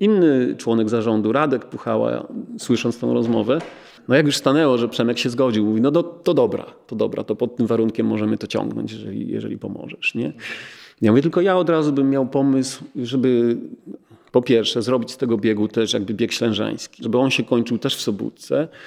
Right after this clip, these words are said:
i to z korzyścią dla, dla właśnie dla Przemka, dla winiarni”, bo mówię: „Słuchaj, no zróbmy tą metę właśnie w winiarni, nie? To będzie fajne, klimatyczne miejsce, żeby kończyć ten bieg tutaj. Wynajmiemy autokar czy dwa autokary, zawieziemy tych ludzi do Kletna,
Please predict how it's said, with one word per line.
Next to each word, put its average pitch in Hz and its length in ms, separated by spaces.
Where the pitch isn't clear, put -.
i 135 100
to 180 460
z - 160
korzyścią 185 500
dla, 131 320
dla 123 260
właśnie 123 300
dla 113 120
Przemka, 127 360
dla 110 180
winiarni”, 107 540
bo 120 120
mówię: 143 240
„Słuchaj, - 520
no 120 140
zróbmy 147 580
tą 123 100
metę 131 320
właśnie 110 340
w 101 100
winiarni, 107 540
nie? 147 160
To - 80
będzie 113 200
fajne, 110 320
klimatyczne 110 520
miejsce, 107 340
żeby 104 160
kończyć 104 380
ten 101 160
bieg - 180
tutaj. 175 360
Wynajmiemy 151 500
autokar 113 560
czy - 100
dwa 110 180
autokary, 110 840
zawieziemy 131 600
tych 110 200
ludzi 110 380
do 58 840
Kletna, 127 720